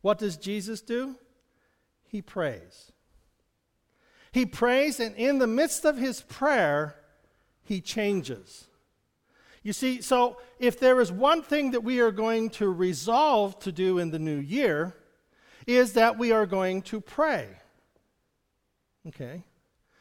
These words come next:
Prayer is, now, to each one it is, I think, somewhat a little different, because sometimes prayer is kneeling down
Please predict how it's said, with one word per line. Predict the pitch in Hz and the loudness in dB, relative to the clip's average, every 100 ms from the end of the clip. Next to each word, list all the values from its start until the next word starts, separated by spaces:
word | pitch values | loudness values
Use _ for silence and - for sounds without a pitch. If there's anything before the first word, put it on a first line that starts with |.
| _ _ _ | _ _ _
Prayer | - 262 302 302 285 | 0 2 4 4 2
is, | 233 220 214 196 - - - _ _ _ _ - | 2 2 0 -4 -16 -20 -20 _ _ _ _ -14
now, | 160 135 170 202 - - | -10 -8 -10 -14 -20 -10
to | 165 170 | -10 -8
each | 196 - | -10 -10
one | 185 185 160 | -6 -2 -2
it | 139 | -4
is, | 147 - - 160 180 | -8 -10 -20 -12 -10
I | 151 | -8
think, | 156 147 | -8 -10
somewhat | - 147 143 135 | -8 -8 -8 -12
a | 143 | -10
little | 135 147 123 | -6 -6 -6
different, | 123 156 - 143 - _ _ _ _ _ _ | -8 -8 -8 -12 -12 _ _ _ _ _ _
because | 226 226 214 - | -6 0 0 0
sometimes | 247 254 240 233 226 220 | -2 -2 0 0 0 -4
prayer | - - 220 202 208 208 | -10 -4 2 4 4 2
is | 170 160 139 | 0 -4 -4
kneeling | 175 180 175 175 | -2 0 0 -2
down | 151 139 160 214 | -2 -2 -4 -6